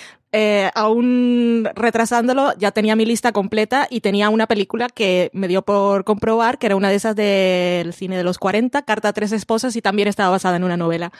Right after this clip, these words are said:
Así que tuve que hacer ajustes a última hora. Así que al final, lo único que me he puesto, lo único que he tenido en cuenta es que estas series imaginarias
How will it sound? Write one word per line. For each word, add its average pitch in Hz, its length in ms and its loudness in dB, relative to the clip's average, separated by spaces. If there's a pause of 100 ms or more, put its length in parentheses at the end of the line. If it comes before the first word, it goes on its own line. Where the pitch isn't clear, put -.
(260)
Así 214 200 -4
que 214 100 -2
tuve 202 240 2
que 202 80 0
hacer 196 400 -2
ajustes 202 500 0
a 208 60 2
última 190 400 2
hora. 165 220 0 (340)
Así 220 160 -2
que 302 80 0
al 339 80 -2
final, 294 480 0
lo 220 140 0
único 320 320 -2
que 247 420 0
me 214 80 2
he 214 60 2
puesto, 240 720 0
lo 214 100 0
único 254 160 0
que 269 80 2
he - 40 -4
tenido 254 220 2
en 247 120 2
cuenta 285 440 0
es 214 300 0
que 208 540 0
estas 202 720 0
series 202 500 0
imaginarias 208 720 0